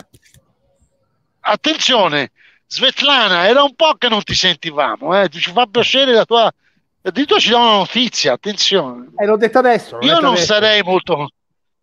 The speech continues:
Speaker 1: eh, ma io ti sento male, però te,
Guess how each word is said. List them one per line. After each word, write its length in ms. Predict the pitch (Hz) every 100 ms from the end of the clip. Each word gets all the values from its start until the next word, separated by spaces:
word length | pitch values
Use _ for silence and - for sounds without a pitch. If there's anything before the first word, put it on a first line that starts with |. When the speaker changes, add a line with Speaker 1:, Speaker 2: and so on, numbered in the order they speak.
| _ -
Speaker 1:
eh, 240 | 208 220
ma 100 | 226
io 120 | 254 214
ti 120 | 202
sento 420 | - 220 202 220
male, 360 | 214 214 190 160 - - -
però 280 | 233 302 285
te, 240 | 208